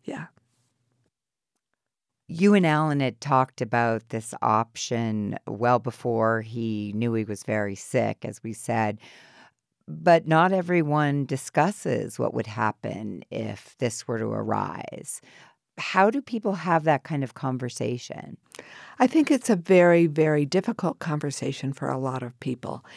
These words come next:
Speaker 1: And the good news is there's some wonderful tools online that you can download. The Conversation Project and Compassion and Choices, both organizations have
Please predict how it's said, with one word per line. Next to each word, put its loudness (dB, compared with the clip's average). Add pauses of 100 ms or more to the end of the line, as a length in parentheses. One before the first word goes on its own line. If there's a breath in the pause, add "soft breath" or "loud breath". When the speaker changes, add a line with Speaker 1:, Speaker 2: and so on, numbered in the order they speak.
(260 loud breath)
Speaker 1:
And 8
the 6
good 4
news 6
is 0 (680 soft breath)
there's 6
some 0
wonderful 2
tools 0
online -2
that -2
you 0
can -4
download. -2
The -2
Conversation 0
Project -2 (140)
and -4
Compassion -4
and -2
Choices, -4 (640 loud breath)
both 2 (140)
organizations 0
have -6